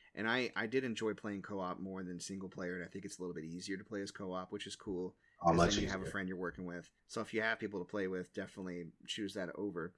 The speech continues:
Speaker 1: But, yeah, it's, it's grindy. The music is really bad.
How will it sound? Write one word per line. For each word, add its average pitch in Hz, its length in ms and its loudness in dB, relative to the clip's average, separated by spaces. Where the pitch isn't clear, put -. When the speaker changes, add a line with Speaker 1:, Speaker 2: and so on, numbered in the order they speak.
Speaker 1:
But, 104 320 0
yeah, 104 120 -8
it's, 101 180 -4
it's - 180 -2
grindy. 120 840 -2
The 107 100 -2
music 151 500 2
is 117 140 -2
really 120 260 2
bad. 104 640 0